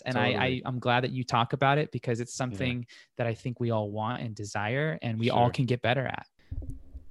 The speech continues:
Speaker 2: Okay. So with all that being said, I'm sure a lot of people right now are like, "Okay, James, sold." So can you let people know what you're working on now,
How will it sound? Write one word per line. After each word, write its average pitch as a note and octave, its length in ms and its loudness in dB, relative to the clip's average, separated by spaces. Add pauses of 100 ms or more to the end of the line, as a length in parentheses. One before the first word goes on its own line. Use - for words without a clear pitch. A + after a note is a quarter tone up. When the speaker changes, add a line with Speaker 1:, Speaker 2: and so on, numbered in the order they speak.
(220)
Speaker 2:
Okay. C#3 300 4 (160)
So C#3 160 4
with B2+ 120 6
all D3 100 10
that D3+ 120 6
being C#3+ 180 8
said, B2 340 6 (180)
I'm A#2+ 100 0
sure A2+ 180 2
a A2 40 4
lot A2+ 180 6
of - 60 -6
people A#2 220 2
right G#2 160 4
now G2+ 220 2
are G2 120 0
like, F2+ 280 -4 (100)
"Okay, G2 260 -2
James, F2+ 400 -2
sold." - 580 2 (200)
So - 300 4 (840)
can C3+ 180 2
you D#3+ 140 6
let D3+ 160 4
people D3 240 4
know B2 380 6 (260)
what A#2+ 200 4
you're B2+ 120 2
working A#2+ 280 2
on G#2+ 160 2
now, G#2 420 2